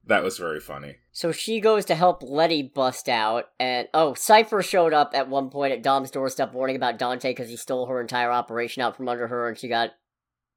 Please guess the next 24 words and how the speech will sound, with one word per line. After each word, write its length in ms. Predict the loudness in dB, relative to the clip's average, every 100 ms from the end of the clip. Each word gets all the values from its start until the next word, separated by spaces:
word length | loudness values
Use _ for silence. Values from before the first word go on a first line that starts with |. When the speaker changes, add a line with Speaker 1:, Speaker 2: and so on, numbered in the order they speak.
| _ _
Speaker 2:
pretty 200 | -4 -2
badly 360 | 0 0 -2
Speaker 1:
Mm-hmm. 100 | -8
Speaker 2:
stabbed. 380 | -4 0 0 -2 -6 -20 -14
So 120 | -10
she's 300 | -8 -4 -2
under 240 | -2 0 -2
arrest 320 | 0 -2 -2
at 80 | -8
a 60 | -6
top 260 | -4 -4
secret 240 | -6 -8 -6
agency 340 | -8 -8 -12
facility 640 | -12 -10 -8 -6 -8 -12 _ _ _
that 180 | -6 -2
Letty 240 | 0 0 0
also 260 | -2 -4
gets 200 | -6 -6
sent 200 | -6 -6 -6
to 100 | -8
once 280 | -6 -8 -10
the 100 | -12
group 300 | -12 -12 -10
is 420 | -10 -10 -14 -18